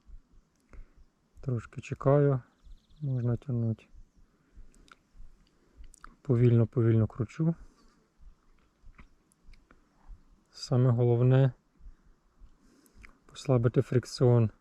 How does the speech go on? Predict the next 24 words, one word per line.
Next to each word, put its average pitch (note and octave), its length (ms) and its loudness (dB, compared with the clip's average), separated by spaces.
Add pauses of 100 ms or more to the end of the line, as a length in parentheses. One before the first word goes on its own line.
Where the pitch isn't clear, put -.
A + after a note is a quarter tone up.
(640)
Ну, G#3 80 -8
тут C#3+ 140 -2
такої B2+ 360 4
риби, B2 220 2
в A2+ 40 -2
принципі, B2+ 460 -2
я A#2+ 60 0
думаю, B2 320 0
що B2+ 160 -6
нема. C#3 240 2
О, C#3 180 0
дивіться, A2 280 0
знов. A2 260 4 (760)
А, A2+ 200 -2
зійшов. G#2+ 580 0 (300)
<laughs> G#2+ 100 -2 (720)
Е, A#2+ 360 0
тут - 160 -8
такої B2 360 0
великої B2 440 2
риби B2 240 2
нема, C#3 400 4
але A#2 180 2
якщо... A#2 440 0